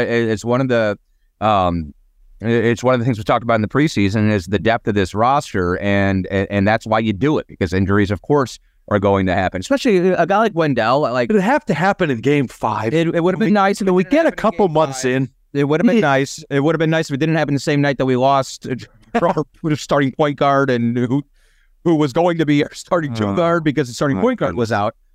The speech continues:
Speaker 1: Um, but like you said, I, I, I'm hoping those two are, are nagging kind of
Speaker 2: Right.
Speaker 1: precautionary injuries. Look, Gary's been dealing with that groin. You know, they're basically, if it's not that, it's the hamstring. He's a vet,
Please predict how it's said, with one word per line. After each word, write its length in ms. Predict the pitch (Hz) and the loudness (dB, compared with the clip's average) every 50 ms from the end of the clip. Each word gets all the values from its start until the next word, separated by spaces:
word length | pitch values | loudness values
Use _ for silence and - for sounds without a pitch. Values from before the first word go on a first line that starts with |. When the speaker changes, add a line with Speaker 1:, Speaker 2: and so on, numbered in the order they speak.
| _ _ | _ _
Speaker 1:
Um, 420 | - 120 123 117 113 113 110 113 120 | -2 0 2 2 2 2 2 0 -2
but 220 | 147 143 156 165 | -2 -2 -2 0
like 160 | 165 170 165 160 | 0 0 -2 -2
you 60 | 147 | -2
said, 200 | - 147 123 110 | -2 -2 0 0
I, 160 | 117 123 131 113 | 0 0 0 0
I, 140 | 131 135 - | 0 0 0
I'm 140 | - 127 123 | 0 0 0
hoping 320 | 123 147 170 - 160 143 147 | 0 0 0 0 0 0 0
those 240 | 147 151 147 - | 0 0 0 -2
two 260 | - - 151 143 131 127 | -2 -2 0 0 2 2
are, 340 | 127 127 120 120 120 117 113 | 2 4 2 2 0 -2 -2
are 300 | 110 113 110 107 104 101 98 | -2 0 0 0 -2 -4 -4
nagging 580 | 107 120 139 139 143 131 143 139 135 131 131 120 | -2 -2 0 0 0 0 0 0 2 2 0 0
kind 220 | 143 135 123 123 | 0 0 0 2
of 80 | 117 104 | 2 2
Speaker 2:
Right. 220 | 104 98 92 - _ _ _ - | 2 2 0 -2 _ _ _ -6
Speaker 1:
precautionary 720 | 143 - 156 139 139 135 - 135 127 127 127 123 117 123 | -4 0 0 0 0 0 0 -2 0 0 0 2 2 0
injuries. 320 | 123 120 110 117 120 110 | 0 0 0 0 -2 0
Look, 140 | 131 135 107 | 0 -2 -2
Gary's 300 | - 139 151 156 151 127 123 | 0 0 2 2 0 0 0
been 160 | 139 127 120 | -2 0 2
dealing 300 | 135 135 131 127 123 117 | 2 2 2 2 0 0
with 100 | 113 101 | 0 0
that 160 | 120 113 101 | 0 0 2
groin. 400 | 90 120 135 131 117 107 104 104 - _ - - - _ | 2 2 2 2 2 0 -2 -4 -8 _ -20 -20 -14 _
You 80 | - 113 | -2 0
know, 120 | 113 104 | 2 2
they're 220 | 107 117 113 117 110 | 2 2 2 0 0
basically, 760 | 117 131 131 - - 123 120 117 110 110 107 104 104 104 107 | 0 -2 -2 -2 -2 0 0 0 0 0 0 0 2 2 0
if 120 | 101 92 | 0 -2
it's 140 | 117 101 - | -4 -4 -2
not 200 | 127 123 123 - | 0 0 0 0
that, 200 | 123 131 135 135 | 0 0 2 0
it's 120 | 131 - | 0 -2
the 120 | - 113 110 | -2 -2 -2
hamstring. 560 | 131 139 135 135 - - 110 104 113 127 143 | 0 0 -2 -2 -4 -4 -2 -2 0 0 2
He's 200 | 143 139 151 143 | 0 0 0 0
a 60 | 156 123 | -2 -2
vet, 380 | 101 127 151 151 127 113 120 | 0 2 2 2 2 2 0